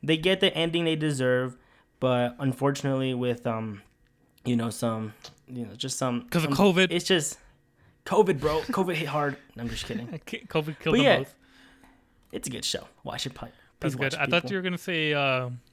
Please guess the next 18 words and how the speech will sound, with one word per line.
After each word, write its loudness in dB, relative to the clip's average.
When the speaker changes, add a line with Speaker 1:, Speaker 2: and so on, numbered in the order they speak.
Speaker 2:
Yuna 0
from -2
the, -4
I -14
thought -4
you -4
said -2
Yuna 0
from, -4
like, -4
the, -2
the -2
hot -2
springs -6
or -2
whatever. -4
Speaker 1:
Oh, 6
no. 0